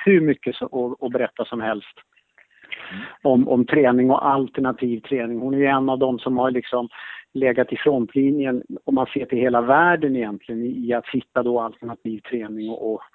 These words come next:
Speaker 1: och hitta, hitta, eh, alternativa vägar att gå. Anna-Karin Kamling, hon har ju slutat träna. Hon kan också säkert berätta jättemycket spännande om hur hon gick och, och körde på, på,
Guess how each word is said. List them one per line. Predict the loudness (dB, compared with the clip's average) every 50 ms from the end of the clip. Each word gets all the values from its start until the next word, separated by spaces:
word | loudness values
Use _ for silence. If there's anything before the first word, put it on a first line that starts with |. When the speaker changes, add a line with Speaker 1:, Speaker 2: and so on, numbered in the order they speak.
| -20 _ _
Speaker 1:
och | -8 -8 -8
hitta, | -8 -10 -10 _ -8 -8 -8 -10 -14 -20 -20 -20 -18 -20 -20 -20 _
hitta, | _ -8 -8 -8 _ -4 -2 -2 0 -2 -4 -4 -6
eh, | -6 -6 -6 -6 -6 -6
alternativa | -6 -8 -6 -4 -4 -4 -2 -2 -4 -4 0 0 0 0 0
vägar | 0 -2 -2 -2 -2 -2
att | -2 0
gå. | -2 -2 -2 -4 -6 -8 _ _
Anna-Karin | 2 4 4 4 4 2 2 4 4 6 6 4 4 2 0 -2 -4 -4
Kamling, | -2 0 0 0 0 -2 -2 -4 -4 -4
hon | -4 -4 -4
har | -4 -4
ju | -4 -6
slutat | -4 -4 -4 -4 -4 -2 -4 -4 -4 -2
träna. | -2 -2 0 0 -2 -4 -8
Hon | -8 -8 -6 -8 -4
kan | -2 -2 -2
också | -2 -4 -4 -4 -6 -6 -6 -8 -10 -10
säkert | -8 -8 -8 -6 -4
berätta | -2 -2 -2 -2 -2 -2 -2
jättemycket | -2 -2 -2 -4 -4 -4 _ -4 -2 -2 -2 -2 -2 -2 -2 -2 -2 -2 -8 -16 -18 -18 -18 -20 -20 _ -6
spännande | -2 0 0 0 0 0 -2 -2 -2
om | -2 -2 -2 -2
hur | -2 -2 -2
hon | 0 2 2 2 2 2 2 0 -4
gick | -4 -2 0 0 0 -2 _ -4 -2
och, | -2 0 0 0 -2
och | -4 -2
körde | -2 -2 -2 -2 -2 -4 -2
på, | 0 0 0 0
på, | 0 0 -2 0 0 0 -2 -2